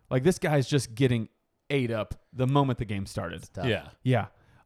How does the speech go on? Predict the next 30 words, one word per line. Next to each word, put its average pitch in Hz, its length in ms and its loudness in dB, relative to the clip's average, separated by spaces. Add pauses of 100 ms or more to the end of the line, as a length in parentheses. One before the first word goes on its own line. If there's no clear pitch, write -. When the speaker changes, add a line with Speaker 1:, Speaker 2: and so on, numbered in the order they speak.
Speaker 1:
Uh, 131 280 6
and 160 100 2
then 156 80 4
I 143 60 4
said, 135 360 2
"No 135 180 0
surprise, 135 420 0
he 139 60 -4
leads 131 220 -2
the 131 80 -4
league 135 180 0
in 156 80 -2
sacks 127 340 -4
now 123 180 0
at 110 60 -6
fifteen." 120 480 -2 (360)
Do 131 80 -2
you 139 60 4
guys 139 220 2
wanna 139 140 0
take 135 180 -4
a 123 40 -8
guess 135 260 0
who 143 260 2
Carson 139 320 -2
Wentz 135 240 -2
is 139 280 -4
currently 139 300 -4
tied 160 240 -6
with? - 240 -14